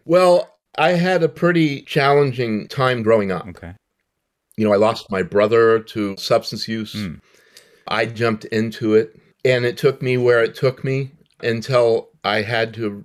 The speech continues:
Speaker 1: recognize that I wasn't the artist that I wanted to be, that I was capable of being much better, and that the drugs and alcohol were not helping me
Speaker 2: Hmm.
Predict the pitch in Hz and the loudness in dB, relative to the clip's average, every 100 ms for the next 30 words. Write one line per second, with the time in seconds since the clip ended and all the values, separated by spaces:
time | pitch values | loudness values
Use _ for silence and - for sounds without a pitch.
0 | _ 107 113 120 113 110 107 107 104 98 | _ -2 0 -2 -4 -2 0 -2 0 0
1 | 95 95 117 123 139 131 110 107 104 110 | 2 2 2 0 -2 -6 0 2 2 -2
2 | - 104 95 90 87 90 107 131 156 190 | -6 -4 -2 -2 -4 -6 -6 -8 -2 -2
3 | 214 - _ _ _ _ _ _ _ _ | -2 -8 _ _ _ _ _ _ _ _
4 | 87 107 101 98 98 - 110 107 107 110 | -4 0 2 0 -4 -2 0 0 -2 0
5 | 107 101 107 101 98 107 123 - 110 110 | 0 0 -4 -4 -4 -4 -6 -2 0 2
6 | 127 147 139 110 104 101 95 - 90 87 | 2 4 4 2 0 -2 -2 -8 -10 -8
7 | 110 113 117 104 104 104 107 117 101 104 | 0 0 0 -4 -4 -2 -4 -8 -4 -2
8 | 98 95 113 107 110 117 139 139 156 180 | -2 -2 -2 0 0 0 -2 -6 -4 -4
9 | 190 80 | -4 -8